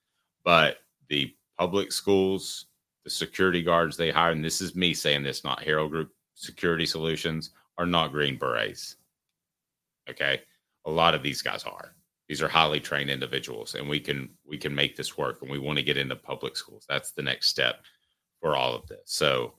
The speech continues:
it's a serious topic to lead off the show, but God bless, uh, all of those that have gone through that terrible situation in Kansas City. And kudos to Trey Smith.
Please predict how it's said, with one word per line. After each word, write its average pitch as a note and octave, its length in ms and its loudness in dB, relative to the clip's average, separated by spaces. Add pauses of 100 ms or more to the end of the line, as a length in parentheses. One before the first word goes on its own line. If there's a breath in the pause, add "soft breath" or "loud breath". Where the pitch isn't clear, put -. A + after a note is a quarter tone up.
(320)
it's A#2+ 120 -2
a - 40 4
serious C3+ 440 10
topic A#2 440 8
to G2+ 60 0
lead F#2+ 200 4
off F2 220 6
the E2 80 -2
show, F2 340 4
but - 220 -4
God D#2 260 0
bless, E2 420 0 (120)
uh, C#2 240 0 (160)
all F2+ 260 4
of D#2+ 140 -4
those C2 300 -4
that C#2+ 100 -4
have C#2+ 120 -10
gone C2+ 300 -2
through C#2 160 -6
that C#2 200 -4
terrible D2+ 400 -2
situation C#2+ 720 -6 (500)
in C#2 140 -6
Kansas D2 500 0
City. D#2+ 520 2 (440)
And D#2 720 2 (160)
kudos D#2 520 2
to - 100 -10
Trey C2+ 240 -2
Smith. B1 340 -2